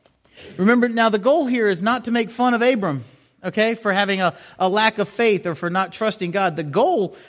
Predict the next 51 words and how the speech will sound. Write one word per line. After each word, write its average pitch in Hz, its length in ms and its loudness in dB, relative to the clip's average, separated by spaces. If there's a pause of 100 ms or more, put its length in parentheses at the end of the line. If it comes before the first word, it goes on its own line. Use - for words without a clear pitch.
is 185 140 2
we 247 100 4
will 214 180 4
learn 233 220 2
to 190 40 -6
see 254 240 -4
things 214 340 -4
through 190 180 -6
God's 175 300 0
vision, 170 400 -2
not 160 180 0
our 156 120 0
own. 180 200 0
And 151 80 -6
that's 190 180 -4
exactly 180 360 -2
what 151 140 -2
happened 160 300 -4
in 143 80 -4
Abram's 143 360 -2
life. 123 360 -6 (400)
He 214 100 2
had 226 160 4
these 226 160 -2
moments, 214 720 0 (460)
and 190 140 0
yet 214 160 2
at 190 120 -2
the 196 160 -2
end 269 140 0
of 180 140 0
it, 160 120 -6
the 156 60 -6
Bible 170 300 -6
still 196 300 -8
says 185 400 -4
that 147 140 -8
he 190 100 -2
was 160 160 -6
a 131 60 -6
friend 190 360 -6
of 139 120 -8
God, 156 380 -6 (680)
okay? 185 400 -4 (260)
So 180 160 0
there's 165 200 0
hope 240 280 -4
for 180 100 -4
people 151 280 -4
like 139 260 0
us, 120 360 -6